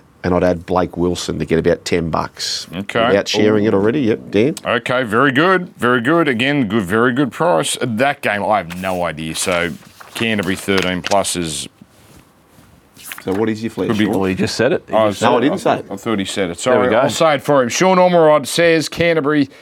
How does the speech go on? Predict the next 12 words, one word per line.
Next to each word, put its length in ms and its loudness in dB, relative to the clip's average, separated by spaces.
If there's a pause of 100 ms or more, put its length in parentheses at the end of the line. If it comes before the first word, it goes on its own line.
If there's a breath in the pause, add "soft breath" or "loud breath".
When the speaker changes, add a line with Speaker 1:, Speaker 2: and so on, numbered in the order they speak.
(280 loud breath)
Speaker 2:
thirteen 600 2
plus. 300 -4
Speaker 3:
Six 300 -2
dollars 260 0
twenty-five. 800 -2 (140)
Speaker 1:
Wilson, 380 -2
ten 260 0
bucks 300 -2
to 60 -8
score. 440 2 (100)
'Cause 220 0
Speaker 3:
Wilson. 100 -2